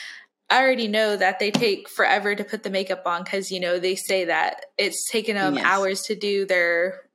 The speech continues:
Speaker 1: final look and everything, and then I'm like, <laughs> "And then you're also recording?" And I'm like, "That's a lot of," like you said,
Speaker 2: Yeah.
Speaker 1: dedication. <laughs>
Speaker 2: Oh my gosh.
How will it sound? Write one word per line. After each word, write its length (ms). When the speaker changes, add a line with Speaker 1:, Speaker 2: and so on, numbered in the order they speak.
Speaker 1:
final 480
look 240
and 80
everything, 500
and 80
then 100
I'm 120
like, 180
<laughs> 100
"And 80
then 100
you're 180
also 220
recording?" 800
And 80
I'm 80
like, 160
"That's 200
a 40
lot 500
of," 300
like 200
you 80
said, 180
Speaker 2:
Yeah. 0
Speaker 1:
dedication. 560
<laughs> 140
Speaker 2:
Oh 120
my 280
gosh. 420